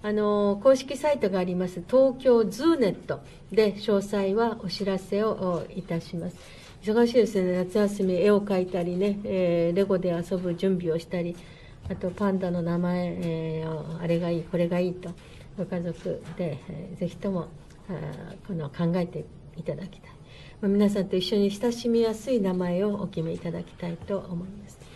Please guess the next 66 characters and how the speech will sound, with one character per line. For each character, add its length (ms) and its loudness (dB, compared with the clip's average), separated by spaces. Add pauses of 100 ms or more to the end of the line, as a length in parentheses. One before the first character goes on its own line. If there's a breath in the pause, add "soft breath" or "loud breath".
(1080 loud breath)
え 100 -2
ー、 40 -2
そ 120 -2
れ 100 -2
か 140 2
ら 120 4
で 120 2
す 160 -4
ね、 240 2
あ 80 -4
の、 260 -2
お、 920 -4 (680 loud breath)
ま 160 -2
ず、 540 -2 (380)
あ 40 -8
の、 340 -4 (260)
今、 640 -2
あ、 40 -10
ま 140 2
さ 120 -2
に 100 -2
行 60 -4
わ 260 0
れ 120 -2
て 140 -8
い 60 -4
る 140 -4
東 180 -4
京 100 -2
二 200 2
ゼ 120 0
ロ 80 2
二 160 0
ゼ 140 -2
ロ 60 -2
大 260 -4
会 200 -4
で 120 -8
す 120 -14
け 100 -8
れ 60 -8
ど 120 -6
も、 160 -4 (720 loud breath)
え 300 0
ー、 40 -8
今 200 6
日 240 -2
が 20 -
オ 100 -4
リ 100 2
ン 100 0
ピ 100 -4
ッ 80 -10
ク 100 -6
開 220 -2
催 240 -4
の 140 -2
十 320 2
五 140 2
日 320 0
目 160 0
で 440 -4
あ 60 -4
り 100 -6
ま 160 -6
す。 220 -8